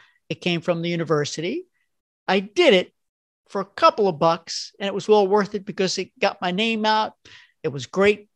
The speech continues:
I just drove downtown, did it, and, and made new friends, and it led to future business and great references. But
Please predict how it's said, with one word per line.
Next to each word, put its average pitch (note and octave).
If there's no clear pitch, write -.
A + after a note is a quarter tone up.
I D#3
just D3
drove F#3
downtown, G3+
did F#3+
it, G#3
and, C#3+
and C#3+
made F3+
new A3
friends, A3+
and G3+
it F#3+
led G#3
to A#3+
future D4+
business F3
and G#3+
great A#3
references. F#3+
But E3+